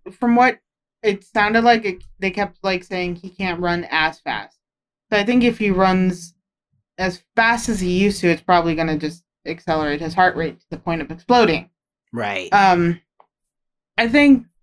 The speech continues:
Speaker 1: with this show, it can go so many different directions.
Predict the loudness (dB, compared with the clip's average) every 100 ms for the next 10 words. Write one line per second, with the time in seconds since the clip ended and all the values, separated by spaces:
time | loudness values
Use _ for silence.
0 | _ _ _ _ _ _ _ -10 0 4
1 | 4 2 0 0 2 4 2 0 -2 -2
2 | 2 2 2 0 -2 -6 -14 -2 2 4
3 | 4 2 -2 0 2 0 -6 -6 -8